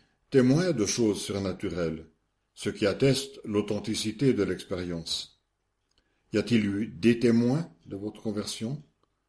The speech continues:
Comment ont-ils vécu l'événement ? Verset dix. Je demandai alors, « Que dois-je faire, Seigneur ? »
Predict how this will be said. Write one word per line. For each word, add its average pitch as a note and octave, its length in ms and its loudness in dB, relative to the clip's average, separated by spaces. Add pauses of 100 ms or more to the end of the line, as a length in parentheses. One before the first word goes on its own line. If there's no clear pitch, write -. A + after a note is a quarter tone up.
(180)
Comment B2+ 400 4
ont-ils A2 300 0
vécu A2 340 2
l'événement ? G2 640 0 (2750)
Verset A2 280 -2
dix. - 480 -4 (460)
Je A2+ 120 0
demandai B2 460 4
alors, « G#2+ 520 2 (380)
Que D#3+ 80 2
dois-je B2+ 320 4
faire, G#2+ 300 4
Seigneur ? » F2+ 640 -6